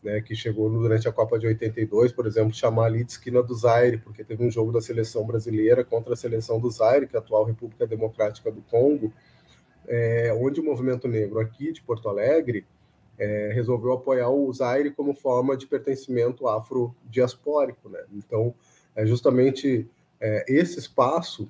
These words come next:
de movimento negro que vai acolher, né? E vai, vai criar essa possibilidade do movimento hip hop surgir aqui no, aqui em Porto Alegre, aqui na nossa capital e também no nosso estado, né? Então, acho que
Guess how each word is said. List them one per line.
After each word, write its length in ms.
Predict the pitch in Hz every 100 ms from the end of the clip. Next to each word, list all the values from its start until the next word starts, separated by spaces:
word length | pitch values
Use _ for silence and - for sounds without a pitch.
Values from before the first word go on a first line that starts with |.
| -
de 180 | 113 123
movimento 520 | 160 127 127 117 123
negro 340 | 113 127 143
que 120 | 139 160
vai 300 | 127 135 170
acolher, 480 | - 131 101 95 - _ _ _ _ _ 107
né? 160 | 101
E 40 | 107
vai, 240 | 113 113 113 131 131
vai 280 | - 120 135
criar 420 | 135 135 131 165
essa 180 | 208 165
possibilidade 800 | 160 151 - 131 131 117 120 120
do 80 | 123
movimento 520 | 127 113 117 110 117
hip 160 | 113 117
hop 240 | 104 104
surgir 460 | - 127 107 107 110
aqui 240 | 110 113
no, 200 | 110 107
aqui 220 | 113 110
em 60 | 117
Porto 240 | 117 113 120
Alegre, 400 | 104 107 131 110
aqui 100 | 110
na 100 | 107
nossa 260 | 107 110
capital 580 | 110 110 _ 110 104 110
e 200 | 113 113
também 260 | - 120 117
no 120 | 120
nosso 260 | 123 120 -
estado, 400 | - 120 117 - _ _ _ - _ _ _ 107
né? 160 | 98 -
Então, 200 | 107 107
acho 160 | 104
que 240 | - 113